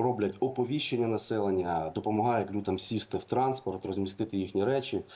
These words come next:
І на сьогоднішній день, е, надано допомогу саме д-, е, підрозділам Д С Н С, близько трьохсот, е,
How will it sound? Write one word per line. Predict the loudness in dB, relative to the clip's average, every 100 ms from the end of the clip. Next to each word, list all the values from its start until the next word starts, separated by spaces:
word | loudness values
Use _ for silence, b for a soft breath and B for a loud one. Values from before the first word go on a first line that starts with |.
| B B B _ _ 0
І | 4 4
на | 4 2
сьогоднішній | 2 2 2 0 0
день, | 2 2 2 0
е, | 0 2 2
надано | 2 2 0
допомогу | 0 0 0 2
саме | 0 0 2 2 0
д-, | -2 -2 -2
е, |
підрозділам | -2 -2 0 2 2 2
Д | 0
С | -2 0
Н | 2
С, | 2 0
близько | -4 -4
трьохсот, | -4 -4 -2 -4 -4
е, | -4